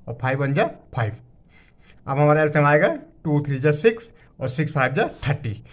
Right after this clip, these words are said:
तो हमारा एलसीएम जब थर्टी आ गया, ठीक है, इसका भी थर्टी, हमारे डिनोमिनेटर सेम हो गए दोनों के, इसका भी, इसका भी, इसलिए हम एलसीएम लेते हैं,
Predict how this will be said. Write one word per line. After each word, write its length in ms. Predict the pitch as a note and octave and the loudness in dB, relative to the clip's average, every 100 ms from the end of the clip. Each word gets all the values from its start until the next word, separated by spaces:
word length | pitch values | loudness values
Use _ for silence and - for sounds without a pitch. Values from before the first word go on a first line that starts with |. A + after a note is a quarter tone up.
| - - | -20 -6
तो 60 | - | -2
हमारा 360 | E3 F#3 F#3+ A#3 | 0 4 4 4
एलसीएम 420 | - F3 E3+ E3+ | 2 0 4 6
जब 220 | E3+ D3+ - | 6 2 -2
थर्टी 320 | C#3 D3 F#3 - | -6 -4 -6 -6
आ 120 | A2+ G#2+ | -6 -4
गया, 240 | G2+ G2 - _ - - - _ - - - _ _ - - - - - - | -6 -10 -14 _ -20 -20 -20 _ -20 -20 -20 _ _ -20 -20 -20 -20 -16 -2
ठीक 140 | E3+ | 2
है, 60 | D#3 | 2
इसका 300 | C3+ - C#3+ | 0 0 2
भी 120 | F#3+ E4+ - - | 2 -2 -8 -10
थर्टी, 180 | A#2+ | -4
हमारे 280 | A#2 C#3 D#3+ | 0 2 4
डिनोमिनेटर 480 | D3 D#3 D3+ C#3+ C#3+ | 4 4 4 2 0
सेम 260 | D3 D3+ E3+ | 2 4 4
हो 60 | |
गए 100 | F3 | 2
दोनों 240 | G3 G#3 G#3 | 0 0 -2
के, 100 | A#3+ - - - - | -4 -8 -20 -20 -10
इसका 260 | - - | -4 2
भी, 160 | E3 D#4 - - | 2 2 -4 -8
इसका 220 | D#3 - B2 | -8 -4 -4
भी, 80 | |
इसलिए 260 | D3+ F#3 G3+ | -2 0 2
हम 120 | G3+ | 2
एलसीएम 300 | D3+ D3 F3+ | 0 0 2
लेते 240 | F3 E3+ | 0 2
हैं, 80 | B3+ | 0